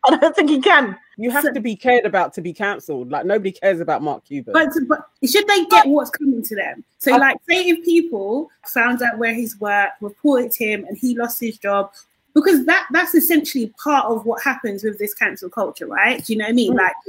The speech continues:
Speaker 3: depending on your status,
Speaker 1: Yeah.
Speaker 3: you know what I mean? Like, it can affect,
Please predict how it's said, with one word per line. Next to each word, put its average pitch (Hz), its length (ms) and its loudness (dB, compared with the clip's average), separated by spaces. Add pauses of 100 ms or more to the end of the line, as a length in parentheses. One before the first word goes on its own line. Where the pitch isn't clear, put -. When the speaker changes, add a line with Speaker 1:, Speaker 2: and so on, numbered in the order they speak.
(120)
Speaker 3:
depending 269 420 4
on 233 140 0
your 208 280 0
status, 240 680 -4
Speaker 1:
Yeah. 185 140 2 (200)
Speaker 3:
you 233 80 -4
know 247 60 2
what 233 80 2
I - 0 -
mean? 247 260 2
Like, 196 260 0
it 220 140 -4
can 220 140 -6
affect, - 420 -8